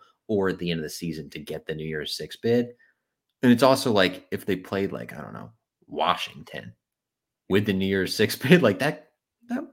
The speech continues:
could get ugly. I don't know. Like, maybe they hang in there, have a month to prepare, play great, and win. It's, like, this great story. Or maybe you, like,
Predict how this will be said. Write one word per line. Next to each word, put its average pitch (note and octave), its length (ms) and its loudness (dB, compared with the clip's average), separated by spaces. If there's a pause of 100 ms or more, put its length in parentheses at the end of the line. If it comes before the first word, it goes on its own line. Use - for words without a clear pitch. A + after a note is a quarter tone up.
(360)
could C4+ 240 6
get C4 120 8
ugly. A#3+ 360 6
I F3+ 100 8
don't A3 140 6
know. E3+ 180 8
Like, E3 140 6
maybe D3+ 260 4
they D3+ 160 8
hang D3 160 4
in D3 80 0
there, C#3+ 260 0 (260)
have C#3+ 120 0
a B2 60 2
month B2+ 160 0
to - 80 -14
prepare, C3 340 -2
play C3+ 160 -2
great, B2 260 2
and G2 100 -4
win. A#2 200 4
It's, G#2+ 160 -2
like, F#2 100 -8
this F2 140 -12
great A2 220 -2
story. A#2 400 -2 (260)
Or A#2+ 160 2
maybe C3+ 240 4
you, C3 120 4
like, G2 280 0